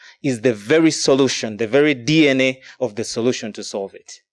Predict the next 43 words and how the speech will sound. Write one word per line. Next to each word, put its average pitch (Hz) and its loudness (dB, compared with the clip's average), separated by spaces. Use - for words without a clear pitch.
So 151 2
we 139 2
said 143 2
we 127 2
are 123 4
going 147 0
to 135 -6
flip 139 -4
the 123 -2
health 120 -2
system 113 -6
round, 139 -4
and 135 -6
instead 165 -2
of 135 -2
taking 139 -2
people 131 -2
to 110 -10
the 104 -6
hospital, - -4
bring 139 0
the 113 -2
hospital 120 -6
to 104 -18
the 101 -14
people. 104 -14
So 123 -2
enter 139 0
in 127 -2
the 110 -4
border 110 -2
border 107 -2
ambulance. - -6
In 120 -6
Sydney, 165 0
uh, 113 0
the 113 -4
car 160 -2
ambulance 123 -2
comes 120 -4
in 110 -8
twelve 117 -6
minutes. 135 -10